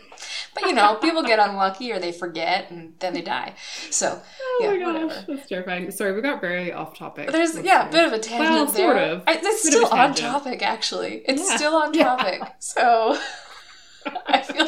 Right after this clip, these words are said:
Speaker 1: justified in
Speaker 2: We're not being
Speaker 1: keeping
Speaker 2: very
Speaker 1: it.
Speaker 2: concise today.
Speaker 1: <laughs> Okay, so that's gonna be a problem, but oh well. Um, yeah,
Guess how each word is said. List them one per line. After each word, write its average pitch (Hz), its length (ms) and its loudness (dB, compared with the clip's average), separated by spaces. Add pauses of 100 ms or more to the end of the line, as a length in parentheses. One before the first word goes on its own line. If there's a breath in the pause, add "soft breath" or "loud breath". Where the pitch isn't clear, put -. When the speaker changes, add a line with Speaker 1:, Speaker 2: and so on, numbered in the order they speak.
Speaker 1:
justified 247 680 -2
in 190 60 -6
Speaker 2:
We're 277 80 4
not 254 180 4
being 269 140 0
Speaker 1:
keeping - 0 -
Speaker 2:
very 294 180 4
Speaker 1:
it. 294 40 -4
Speaker 2:
concise 214 640 -2
today. - 920 -2
Speaker 1:
<laughs> - 100 -12
Okay, 233 440 -6
so - 160 -12
that's 220 180 -4
gonna 214 160 -8
be 160 80 -6
a 160 40 -8
problem, 175 440 -6
but 226 120 -4
oh 240 160 2
well. - 220 -4 (680 loud breath)
Um, 175 760 0 (420)
yeah, 220 260 -2